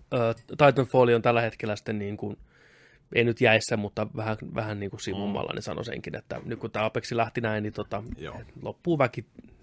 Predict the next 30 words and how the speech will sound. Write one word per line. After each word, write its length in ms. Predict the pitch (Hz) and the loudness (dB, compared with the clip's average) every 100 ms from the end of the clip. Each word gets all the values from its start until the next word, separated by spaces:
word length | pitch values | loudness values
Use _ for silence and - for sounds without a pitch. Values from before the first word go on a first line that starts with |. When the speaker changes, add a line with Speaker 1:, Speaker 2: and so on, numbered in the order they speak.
| - 139 | -16 -12
Speaker 1:
niin 140 | - | -12
kuin, 160 | 107 - - - | -12 -16 -20 -12
ne 60 | 117 | -8
joutuu 200 | 110 127 | -4 -2
paiskiin 420 | 120 113 - 113 | 0 -2 -2 -2
niin 120 | 113 | 0
paljon 220 | 110 110 110 | 0 -2 -2
sen 160 | 113 | 2
Jedin 260 | 117 113 113 | 4 4 0
kanssa 320 | 135 127 - | -4 -8 -10
vielä 180 | - 127 | -10 -8
hommia. 400 | 131 139 - - | -8 -8 -8 -6
Speaker 2:
Joo, 340 | 98 82 - - - - | -6 -6 -12 -20 -20 -10
tuo 120 | 127 107 | -4 -4
on 100 | 90 | -2
se. 160 | 95 90 | -4 -6
Mut 140 | 107 104 | -8 0
joo, 200 | 123 107 | 2 2
muuten, 400 | 117 131 - - - - - _ _ - | 0 -2 -2 -4 -8 -20 -20 _ _ -4
missä 240 | 175 - | -2 0
oli 120 | 143 139 | 2 6
E 120 | 139 | 6
Alta 300 | 127 107 107 | 4 4 0
kaikki 320 | 110 113 - | 0 -4 -2
muut 340 | 117 101 71 - - | -2 -2 -4 -8 -10
sarjat? 580 | - 98 76 - - - - - _ _ _ | -6 -6 -6 -10 -16 -20 -20 -20 _ _ _
Need 200 | 139 131 - | -6 -6 -4
for 140 | 123 | -4
Speedit, 680 | 110 - 123 113 107 - - _ _ _ | -4 -8 -8 -6 -8 -10 -18 _ _ _
Speaker 1:
Mm. 340 | - 139 131 | -4 -2 -2